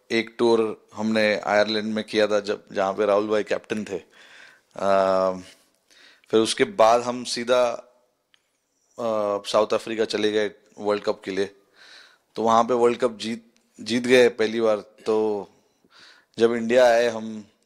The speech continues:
आ, वर्ल्ड कप जीत के, तो पूरी मुंबई, आ, रास्ते में थे। आ, हमें एयरपोर्ट से वानखेड़े स्टेडियम जाने के लिए पाँच घंटा लगा।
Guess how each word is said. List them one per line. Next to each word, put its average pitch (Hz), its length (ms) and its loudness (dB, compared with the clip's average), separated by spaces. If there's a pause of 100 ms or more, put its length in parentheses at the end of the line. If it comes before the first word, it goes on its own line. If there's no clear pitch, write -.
(160)
आ, 104 160 -4
वर्ल्ड 104 300 -2
कप 107 160 -2
जीत 101 200 -12
के, 110 180 -2
तो 104 460 -4 (400)
पूरी 117 400 0
मुंबई, 107 640 2 (840)
आ, 98 280 -2 (680)
रास्ते 101 380 2
में 104 160 -2
थे। 98 300 -2 (280)
आ, 90 340 -4
हमें 101 540 2 (300)
एयरपोर्ट 104 420 2
से 104 380 -2 (480)
वानखेड़े 104 380 -2
स्टेडियम 104 400 -6
जाने 101 240 0
के 98 100 -10
लिए 104 100 -2
पाँच 95 320 -2
घंटा 98 280 -2
लगा। 87 300 -2